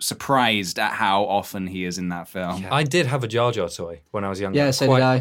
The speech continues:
Speaker 2: quite ashamed to say.
Speaker 1: I
Speaker 2: Yeah.
Speaker 1: did as well. It had, like, a long kind of rubbery tongue.
Speaker 3: And it would stick to
Speaker 1: It would
Speaker 3: things.
Speaker 1: stick
Speaker 2: Oh, I
Speaker 3: thing.
Speaker 2: didn't have
Speaker 1: I think,
Speaker 2: that.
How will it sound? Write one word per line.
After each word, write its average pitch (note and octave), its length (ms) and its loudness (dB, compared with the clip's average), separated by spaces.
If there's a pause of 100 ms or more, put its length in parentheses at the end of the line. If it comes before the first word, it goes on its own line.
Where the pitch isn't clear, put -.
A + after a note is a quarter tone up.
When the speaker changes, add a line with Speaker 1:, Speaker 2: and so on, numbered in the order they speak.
(120)
Speaker 2:
quite C#3 220 2
ashamed B2 320 -2
to - 40 -6
say. A2+ 240 2
Speaker 1:
I A#3 120 8
Speaker 2:
Yeah. E4+ 60 8
Speaker 1:
did F#4+ 120 8
as D4+ 80 0
well. D4 160 6
It C#3+ 140 4
had, F3+ 140 2
like, F3+ 140 4
a F#3 60 4
long G3 680 6
kind E3+ 180 2
of C#3+ 160 -2
rubbery D#3 340 4
tongue. A#2 460 2
Speaker 3:
And C#3 100 4
it C3+ 100 -2
would C#3 120 -4
stick - 260 0
to D3+ 80 -4
Speaker 1:
It C3 60 -2
would D3 80 4
Speaker 3:
things. - 160 4
Speaker 1:
stick - 200 2
Speaker 2:
Oh, D3 200 8
I C#3+ 60 8
Speaker 3:
thing. D3 60 4
Speaker 2:
didn't E3 180 4
have - 80 8
Speaker 1:
I - 20 4
think, C#3+ 120 6
Speaker 2:
that. A#2+ 280 4